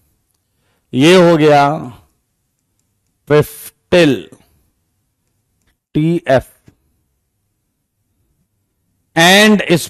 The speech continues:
पूरी चीज को शॉर्ट में ऐसे रिप्रेजेंट किया जाता है, टीएफ़ओ माइनस, ट्रिपलेट आयन, ट्रिपलेट आयन,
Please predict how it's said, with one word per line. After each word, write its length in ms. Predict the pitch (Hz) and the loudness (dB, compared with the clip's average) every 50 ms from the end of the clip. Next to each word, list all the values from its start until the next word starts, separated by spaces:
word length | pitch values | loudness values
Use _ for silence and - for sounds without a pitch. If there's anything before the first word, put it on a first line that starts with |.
| _ - | _ -14
पूरी 440 | - 175 185 190 202 226 233 240 233 | -10 -6 -4 -2 0 2 2 2 2
चीज 380 | - - - 160 156 147 123 - | 0 -2 -4 -4 -4 -4 -4 -8
को 220 | - - 170 175 170 | -14 -10 -10 -10 -8
शॉर्ट 760 | - - - - - - - 165 165 175 190 208 196 - - | -10 -14 -16 -16 -12 -6 -2 0 2 2 2 0 0 -2 -4
में 320 | 165 165 170 175 180 165 | -4 -2 -2 -2 -4 -6
ऐसे 500 | - 127 139 143 143 135 - - 170 170 156 | -4 -2 0 0 0 0 -2 -4 -2 0 0
रिप्रेजेंट 540 | 139 135 - - 127 120 120 120 120 117 104 | 0 -2 -4 -4 -6 -4 -4 -4 -4 -4 -6
किया 300 | - - 113 110 107 104 | -10 -10 -8 -8 -8 -8
जाता 340 | 107 107 113 120 - 123 | -10 -14 -16 _ -20 -20
है, 140 | 120 131 131 _ _ _ _ _ _ _ _ _ _ _ _ _ _ _ _ _ _ - | -20 -20 _ _ _ _ _ _ _ _ _ _ _ _ _ _ _ _ _ _ _ -4
टीएफ़ओ 680 | 156 165 170 180 196 208 185 - _ _ - 180 165 160 | -2 0 2 2 2 2 0 -2 _ _ -4 0 0 2
माइनस, 680 | 160 156 151 151 156 160 160 165 170 170 175 170 - - - - - - - - - _ _ _ _ _ _ _ _ _ _ _ _ _ _ _ _ _ _ _ _ _ _ _ _ _ _ _ _ _ _ _ _ _ - | 2 2 2 2 2 2 2 2 2 2 2 0 -2 -4 -8 -10 -10 -12 -14 -16 -20 _ _ _ _ _ _ _ _ _ _ _ _ _ _ _ _ _ _ _ _ _ _ _ _ _ _ _ _ _ _ _ _ _ -4
ट्रिपलेट 720 | 143 156 147 - _ - 175 170 175 190 208 208 - - - | -2 -2 -2 -2 _ -4 0 0 2 2 2 0 0 -4 -6
आयन, 480 | 151 170 165 170 170 170 170 156 135 120 107 95 90 101 104 _ _ _ _ _ _ _ _ _ _ _ _ _ _ _ _ _ _ _ _ _ _ _ _ _ _ _ _ _ _ _ _ _ _ _ - - | -2 0 0 2 2 2 2 2 0 0 -2 -6 -10 -16 -20 _ _ _ _ _ _ _ _ _ _ _ _ _ _ _ _ _ _ _ _ _ _ _ _ _ _ _ _ _ _ _ _ _ _ _ -8 -4
ट्रिपलेट 760 | 147 156 - _ - 156 170 180 196 202 214 208 - - - - | -4 -4 -4 _ -4 -2 0 2 2 2 2 0 -2 -6 -4 -2
आयन, 440 | 165 165 170 175 180 180 160 135 | 0 0 2 2 2 2 0 0